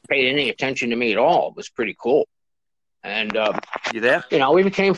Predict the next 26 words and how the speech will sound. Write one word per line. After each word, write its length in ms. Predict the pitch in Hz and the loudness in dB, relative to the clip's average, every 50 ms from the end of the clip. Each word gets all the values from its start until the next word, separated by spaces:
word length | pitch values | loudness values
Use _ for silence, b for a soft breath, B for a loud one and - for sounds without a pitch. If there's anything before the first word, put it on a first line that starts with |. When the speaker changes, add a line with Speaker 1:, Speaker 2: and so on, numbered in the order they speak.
| _ - | _ -2
Speaker 1:
friends. 220 | 226 254 269 202 | 0 2 4 4
Speaker 2:
No, 80 | 196 196 | 2 2
I'm 180 | 190 202 208 - _ _ _ _ _ | 0 -4 -6 -10 _ _ _ _ _
Speaker 1:
Anyway, 520 | - 233 262 285 294 262 208 185 196 196 180 | -2 0 2 4 4 4 4 6 4 4 2
from, 240 | - 202 202 185 | 2 0 -2 0
you 100 | - 208 | 2 2
know, 160 | 214 196 202 202 | 2 4 2 2
from 220 | - 214 208 165 | 2 2 2 2
Mother's, 580 | 147 156 175 190 196 208 202 190 165 160 180 - _ - | 4 2 2 4 4 4 4 2 0 -4 -8 -10 _ -6
you 140 | 151 165 | -4 -2
know, 140 | 151 151 160 | 0 2 2
the 80 | 156 135 | 2 0
band 360 | 107 92 143 147 143 147 147 143 | 0 -2 0 0 0 0 -2 -2
started 360 | - 156 147 143 143 - _ | 0 2 4 4 2 0 _
playing 320 | - 131 127 131 135 143 | -6 -4 -2 0 0 2
at 140 | 147 135 117 | 2 0 0
Max's 460 | 113 113 110 113 117 - 139 139 123 | 0 -4 -4 -4 -4 -6 -8 -8 -6
and 160 | 135 143 131 - _ _ - | -6 -8 -8 -10 _ _ -2
back 220 | 160 165 170 165 - | 0 0 0 0 -2
and 120 | 165 143 | -2 -2
forth, 260 | - 120 107 87 - - | 0 0 0 0 -2 -2
Max's, 460 | 98 101 101 104 101 - 117 104 - | -4 -2 -2 -2 -4 -6 -10 -12 -10
Seabees, 420 | - 87 98 85 - 60 65 - - | -8 -8 -8 -8 -10 -14 -18 -16 -10
Max's, 400 | - 104 90 - - 107 101 - | -6 -6 -6 -6 -10 -16 -18 -14
Seabees. 420 | - 87 92 73 60 57 60 - - | -12 -12 -12 -12 -14 -18 -20 -18 -14
And 180 | 147 143 131 | -12 -10 -10